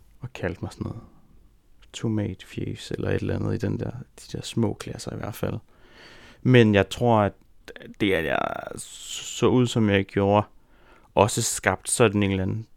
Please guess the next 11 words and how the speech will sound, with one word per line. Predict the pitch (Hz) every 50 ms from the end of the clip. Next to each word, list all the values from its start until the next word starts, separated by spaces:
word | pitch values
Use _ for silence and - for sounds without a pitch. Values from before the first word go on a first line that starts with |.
| - - -
dynamik | 127 117 110 107 107 107 104 - -
inde | 117 110 110 110 110
i |
mig, | 101 90 90 90 90 92 95 110 123 123
sådan, | - - 110 95 95 101 - _ _ _ - - _ _ _ -
der | 120
gjorde, | 110 - - 107 101 98 98 98
at | 107 -
jeg | 98 104
jo | 107 107 98
også, | 98 95 95 - - -